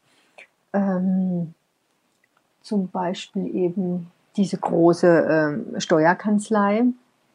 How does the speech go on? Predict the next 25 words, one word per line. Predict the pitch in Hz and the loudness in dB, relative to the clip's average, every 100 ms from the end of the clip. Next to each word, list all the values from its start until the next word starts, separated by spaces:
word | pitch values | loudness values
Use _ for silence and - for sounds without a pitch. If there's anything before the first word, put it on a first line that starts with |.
| _ _ _ _ _ _ _ _ _ _ _ - | _ _ _ _ _ _ _ _ _ _ _ -8
äh, | 170 151 160 170 196 - - - _ - | -8 -6 -6 -4 -6 -8 -14 -16 _ -16
wo | 196 180 | -4 0
ich | 165 - | 0 0
dann | 175 165 | -2 0
immer | 175 175 175 | 0 0 0
wieder | 175 165 | 0 -2
in | 156 | -4
größeren | - 160 156 - 156 | -4 -2 -2 -4 0
Abständen, | 202 208 - 190 180 185 | 0 0 -2 0 0 -2
manchmal | 160 156 151 | -4 -4 -8
ein | 151 | -4
halbes | 165 175 175 175 | 0 2 0 -2
Jahr, | 180 165 | -2 -2
manchmal | 156 156 - 151 | -4 -8 -8 -8
ein | 156 | -6
Jahr, | 165 165 170 170 | -6 -2 -2 -2
wo | 165 | -6
ich | 156 | -10
dann | - 160 | -10 -10
einen | 151 | -10
Anruf | 165 175 180 - | -8 -6 -6 -8
bekomme | 170 - 175 160 | -12 -8 -8 -8
und | 165 | -14
sage, | - 165 160 170 | -12 -10 -10 -8
„Mensch, | 175 190 - | -8 -8 -10